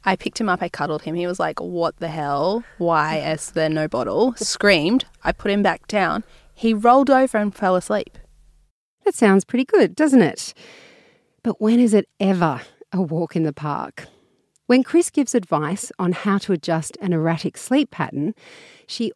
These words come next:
Speaker 2: always reminds parents that it's very rare the technique will work straight away. It takes time for the baby to get used to the new approach, but the key is being consistent.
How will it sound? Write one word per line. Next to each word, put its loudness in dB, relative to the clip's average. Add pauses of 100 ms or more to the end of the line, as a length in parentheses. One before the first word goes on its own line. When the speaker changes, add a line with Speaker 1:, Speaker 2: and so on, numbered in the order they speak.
Speaker 2:
always 6
reminds 2
parents -4
that -4
it's -8 (120)
very 4
rare 0
the -4
technique -4
will -4
work -4
straight -4
away. -6 (500)
It -4
takes -4
time 0
for -8
the 0
baby -2
to -8
get -4
used -8
to -16
the -8
new 4
approach, 0 (500)
but -10
the -10
key -2
is -8
being -6
consistent. -10